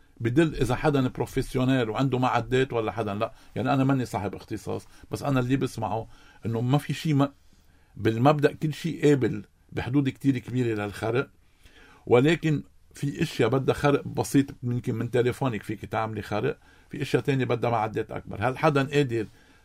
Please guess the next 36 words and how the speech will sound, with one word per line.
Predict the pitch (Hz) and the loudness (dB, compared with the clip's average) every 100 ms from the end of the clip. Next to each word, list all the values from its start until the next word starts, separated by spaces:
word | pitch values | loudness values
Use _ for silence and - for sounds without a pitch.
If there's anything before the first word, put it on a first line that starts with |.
| _ | _
بهال، | - 92 110 120 120 | -4 0 2 2 -2
يكون | - 131 | -2 -2
عنده | 127 135 113 | 0 2 2
هالقوة | 113 107 135 120 | 2 4 4 4
يقدر | 110 131 117 | 2 0 -2
يفوت | 120 139 127 | -2 -4 -4
على | 110 120 | -2 0
المطار، | 120 117 113 113 104 - _ _ _ - _ | -2 -2 0 0 0 -6 _ _ _ -20 _
يعني | - 95 107 | -4 -2 -2
يفوت | 95 - | -4 -4
على | - 120 | 0 0
السيرفرات | 110 117 107 113 123 - | 0 0 2 0 0 -2
تبعولن، | 117 113 120 113 110 | -4 0 0 0 -2
وما | 110 | -4
يكون | 113 131 | -4 -6
اساسا | - - 139 123 | -6 -4 -4 -2
هن | 131 120 | -2 -4
حاطين | 120 117 131 123 | -6 -4 -4 -4
لهم | 104 | -4
حماية، | 117 120 123 120 107 110 - - - | -6 -4 -2 -2 -4 -8 -12 -20 -16
وما | - 123 | 0 2
يكون، | 131 131 135 | 2 4 2
وما | 127 123 | 4 2
يكون، | 123 127 123 | 0 -2 0
وما | 123 123 | 0 -4
يكون؟ | 147 185 - 147 | -4 -8 -6 -4
هون | 165 | -2
اسئلة | - 156 - 131 120 | -2 -6 -6 -4 -2
هيدي | 127 120 | -2 -4
تقنية، | - - 120 117 107 110 135 - - - | -6 -4 -2 -2 -6 -8 -10 -12 -20 -6
صراحة | 123 127 120 - - | -2 -2 -4 -8 -8
انا | 104 | -6
ما | 113 | -4
رح | 82 | -6
جاوب | 92 104 98 | -4 -2 -2
عليها، | 92 104 113 | -4 -4 -4